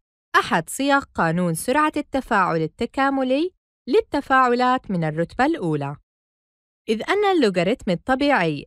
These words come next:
ال إن لتركيز A عند الزمن T ناقص اللوغاريتم الطبيعي للتركيز الابتدائي ل A يساوي سالب ثابت سرعة التفاعل K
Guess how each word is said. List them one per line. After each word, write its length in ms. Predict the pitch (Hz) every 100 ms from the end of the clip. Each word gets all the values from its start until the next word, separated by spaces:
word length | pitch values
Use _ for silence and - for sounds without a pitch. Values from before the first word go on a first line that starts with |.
| -
ال 200 | 262 285
إن 380 | 180 170 262 330 -
لتركيز 760 | 214 302 285 220 - 170 151 160
A 360 | 208 226 262 277 _ _ -
عند 280 | 320 392 196
الزمن 460 | 165 208 277 302
T 180 | 302 - 170 202 302 _ _ _ _ -
ناقص 540 | 302 359 - 156 151 -
اللوغاريتم 600 | 170 175 202 247 269 - 247
الطبيعي 680 | - 262 269 262 175 147 -
للتركيز 760 | 202 - 285 269 - 170 156
الابتدائي 880 | 156 233 - 254 226 220 170 156 -
ل 220 | 185 233
A 380 | 247 226 202 311 - _ _ _ _
يساوي 720 | 269 359 - 320 320 311 311 302
سالب 500 | - 349 302 156 151
ثابت 540 | - 269 294 302 320
سرعة 380 | - 311 277 170 165
التفاعل 680 | 160 175 - 254 185 156
K 420 | 160 240 269 330